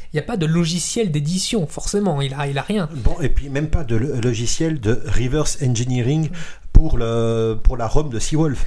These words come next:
Speaker 2: pour, euh, pour voir comment, comment,
Speaker 1: Oui.
Speaker 2: comment ça marche.
Speaker 1: Donc il va en fait d'abord coder un logiciel d'édition rudimentaire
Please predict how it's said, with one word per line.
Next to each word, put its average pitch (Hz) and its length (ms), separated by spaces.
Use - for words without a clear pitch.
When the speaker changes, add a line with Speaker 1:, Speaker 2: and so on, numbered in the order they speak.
Speaker 2:
pour, 120 200
euh, 113 60
pour 104 180
voir 135 200
comment, 120 260
comment, 113 320
Speaker 1:
Oui. 196 260
Speaker 2:
comment 117 200
ça 170 120
marche. - 300
Speaker 1:
Donc 254 220
il 190 120
va 240 180
en 196 100
fait 320 340
d'abord 202 560
coder 285 600
un 180 120
logiciel 240 840
d'édition 165 520
rudimentaire 160 920